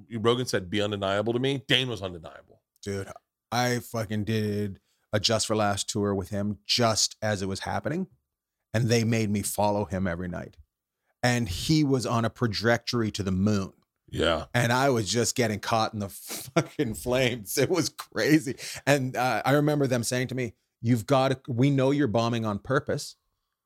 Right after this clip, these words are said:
Speaker 2: and you're playing to the back of the room." I'm like, "I am bombing because that guy is fucking on fire."
Speaker 1: <laughs>
Speaker 2: And you're making me go after him.
Speaker 1: Yeah. Who was on that tour? It was
Speaker 2: Alonzo
Speaker 1: you.
Speaker 2: Bowden.
Speaker 1: Yeah.
Speaker 2: Um,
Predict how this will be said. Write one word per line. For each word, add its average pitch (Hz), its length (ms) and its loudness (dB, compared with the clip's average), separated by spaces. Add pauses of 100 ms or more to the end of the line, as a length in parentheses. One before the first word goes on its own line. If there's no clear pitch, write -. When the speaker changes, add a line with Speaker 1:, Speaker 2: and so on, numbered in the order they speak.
(720)
Speaker 2:
and 110 500 2
you're 113 100 4
playing 127 320 2
to 113 60 -2
the 104 80 0
back 107 220 2
of - 40 -20
the 117 60 -4
room." 120 180 0
I'm 104 140 -2
like, 104 180 0 (300)
"I 147 160 4
am 240 140 0
bombing 147 380 2
because 113 300 -2
that 151 220 0
guy 139 180 0
is 113 140 -2
fucking - 760 -2
on 123 200 0
fire." 196 800 0
Speaker 1:
<laughs> - 60 -6 (720)
Speaker 2:
And 196 140 4
you're 277 100 2
making 196 360 2
me 160 100 2
go 160 280 2
after 220 400 0
him. 120 180 0
Speaker 1:
Yeah. - 240 2 (480)
Who 202 100 4
was 220 120 0
on 202 120 2
that 170 180 -2
tour? 135 420 -2 (100)
It 127 40 2
was 131 120 4
Speaker 2:
Alonzo 131 420 4
Speaker 1:
you. 170 60 0
Speaker 2:
Bowden. 135 480 0
Speaker 1:
Yeah. 101 280 2 (240)
Speaker 2:
Um, 104 840 0